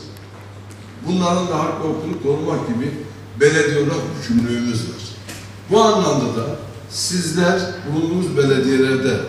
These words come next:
ve temsil ettiğiniz belediye sınırları içerisindeki vatandaşlarımızla özellikle şunu istirham ediyorum.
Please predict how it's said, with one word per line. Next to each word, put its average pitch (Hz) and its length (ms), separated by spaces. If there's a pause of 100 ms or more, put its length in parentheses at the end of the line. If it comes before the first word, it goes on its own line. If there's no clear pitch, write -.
(500)
ve 165 400 (140)
temsil 151 440
ettiğiniz - 560 (420)
belediye 151 360
sınırları 143 580
içerisindeki 135 560
vatandaşlarımızla 127 1200 (520)
özellikle 156 600
şunu 147 220
istirham 147 460
ediyorum. 104 400